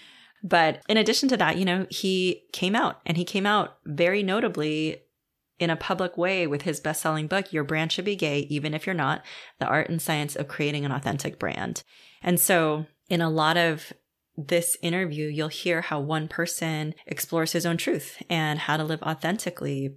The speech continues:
personally and professionally. Uh, he's a brand strategist who's also a keynote speaker, and his award-winning branding agency called Branding for the People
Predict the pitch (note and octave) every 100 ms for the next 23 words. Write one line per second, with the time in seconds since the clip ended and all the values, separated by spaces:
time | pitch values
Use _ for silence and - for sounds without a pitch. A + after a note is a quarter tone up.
0 | _ - D3 - D#3+ D#3+ D#3+ D#3 D#3 D#3
1 | - F#3 - - - - G3 _ _ _
2 | _ _ _ - F3 C#3+ - G#3 F3+ D#3+
3 | C#3 - E3+ F#3+ G3 - D#3+ E3+ G3+ F#4
4 | - - E3 D#3 D3 - D#3+ - D3+ D3
5 | E3 D#3 C#3+ - C#3+ C#3+ D#3 D#3+ G#3+ D#4+
6 | E3 D#3 F3 E3+ - D#3+ E3+ F#3 E3+ E3
7 | D#3 D3+ D3 D#3 - D3 C#3+ C#3+ C#3 D3
8 | D#3+ F3+ - C#3 D3 C#3+ C#3+ C#3 C#3 C#3
9 | - - G#3+ F#3